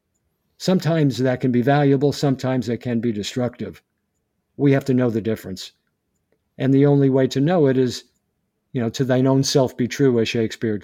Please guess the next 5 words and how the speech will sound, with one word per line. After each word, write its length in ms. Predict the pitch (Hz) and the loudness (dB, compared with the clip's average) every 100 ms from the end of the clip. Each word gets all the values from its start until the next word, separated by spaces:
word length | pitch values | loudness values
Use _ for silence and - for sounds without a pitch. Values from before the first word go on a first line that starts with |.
| _ | _
talks 300 | 113 110 - | -8 -6 -6
about, 340 | 101 104 98 - _ _ _ _ _ _ - | -8 -8 -10 -14 _ _ _ _ _ _ -8
is 160 | 120 - | -8 -4
to 300 | 120 110 - _ _ - | -4 -4 -8 _ _ -4
honor 540 | 147 143 139 135 - | 0 2 2 0 -6